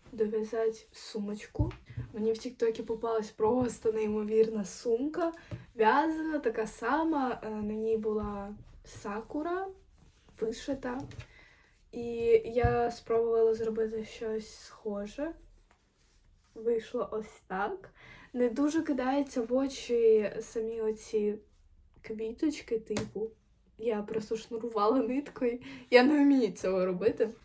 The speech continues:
І, ну, вийшло, що вийшло. Мене більш-менш устраює результат. Я не доробила ручку. Е, так що завтра, я думаю, її зв'яжу.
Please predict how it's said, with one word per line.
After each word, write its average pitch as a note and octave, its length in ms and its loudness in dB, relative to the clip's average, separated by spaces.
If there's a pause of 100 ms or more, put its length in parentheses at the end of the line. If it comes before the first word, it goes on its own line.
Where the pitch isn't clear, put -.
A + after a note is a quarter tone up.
І, A#3+ 380 2
ну, E4+ 200 2
вийшло, D#4+ 400 -2
що C#4+ 160 -2
вийшло. B3 460 6
Мене A3+ 200 -4
більш-менш A3 500 -6
устраює A3 580 2
результат. A3 580 -2
Я B3 220 0
не B3+ 120 0
доробила A#3 600 6
ручку. C4 760 2 (640)
Е, A3+ 300 -6 (500)
так A3 180 -10
що A#3 160 -10
завтра, A3 340 -6
я G#3+ 60 -4
думаю, A3 360 -10
її G#3+ 340 -10
зв'яжу. G#3 460 -16